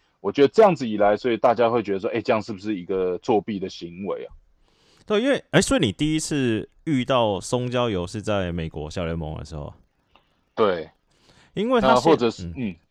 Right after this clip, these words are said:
Speaker 2: 因为我现在看报道，他说现在好像这个松焦油又更先进了，说不只是纯的松焦油，好像还有在套一些东西，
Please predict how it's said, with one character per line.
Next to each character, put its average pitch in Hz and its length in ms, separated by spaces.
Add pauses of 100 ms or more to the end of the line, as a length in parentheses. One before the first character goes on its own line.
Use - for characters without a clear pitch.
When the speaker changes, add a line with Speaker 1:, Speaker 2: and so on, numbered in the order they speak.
Speaker 2:
因 196 80
为 254 40
我 240 120
现 190 160
在 170 80
看 165 260
报 123 220
道， 87 160
他 139 140
说 170 120
现 165 240
在 147 160
好 95 160
像 95 100
这 117 100
个 113 60
松 117 220
焦 113 200
油 98 60
又 123 140
更 123 200
先 110 260
进 107 220
了， 78 120
说 127 460
不 165 80
只 110 160
是 123 120
纯 101 360
的 107 160
松 110 260
焦 101 220
油， 85 160
好 98 220
像 160 120
还 151 60
有 131 80
在 143 160
套 131 400
一 135 80
些 127 220
东 127 240
西， 113 280